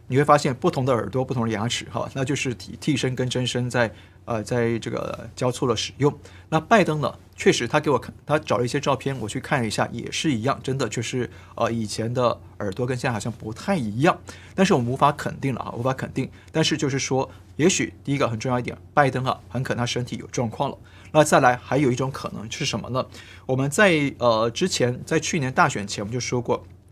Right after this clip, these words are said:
极左派势力啊，他们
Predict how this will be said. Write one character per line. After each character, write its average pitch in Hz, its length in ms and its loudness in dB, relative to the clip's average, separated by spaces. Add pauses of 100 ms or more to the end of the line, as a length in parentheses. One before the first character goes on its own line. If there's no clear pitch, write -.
(640)
极 180 220 2
左 127 160 6
派 - 400 2
势 - 240 -2
力 135 140 0
啊， - 120 -8 (1200)
他 165 80 6
们 160 220 2